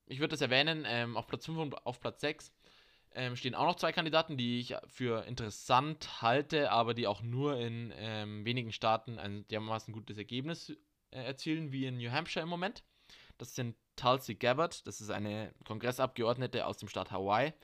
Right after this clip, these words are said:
die sich, ähm, vor allem mit ihrer Außenpolitik, die, ähm, sehr, sehr, ähm, sehr isolat-, äh, isolationistisch ist, also sie will sich sehr abschotten, ähm, und, ähm, und alle Kriege vermeiden,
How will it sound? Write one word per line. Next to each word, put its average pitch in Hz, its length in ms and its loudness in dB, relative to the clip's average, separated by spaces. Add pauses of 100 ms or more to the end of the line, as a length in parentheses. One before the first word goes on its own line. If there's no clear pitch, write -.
(720)
die 127 140 -2
sich, 123 380 0
ähm, 107 680 -4 (720)
vor - 260 0
allem 135 220 10
mit 139 140 4
ihrer 117 220 4
Außenpolitik, 135 960 0
die, 101 220 -2
ähm, 101 360 -6
sehr, 104 600 0
sehr, 107 440 -6 (400)
ähm, 104 600 -10
sehr - 220 -8
isolat-, 120 600 -2
äh, 104 280 -14
isolationistisch 120 840 -2
ist, 135 240 2
also 98 140 -8
sie 95 140 -12
will 92 80 -10
sich 92 140 -14
sehr - 140 -2
abschotten, 123 640 -2 (460)
ähm, 104 420 -6
und, 92 380 -14
ähm, 95 260 -8 (180)
und 101 240 -8
alle 110 140 2
Kriege 131 280 -2
vermeiden, 127 540 4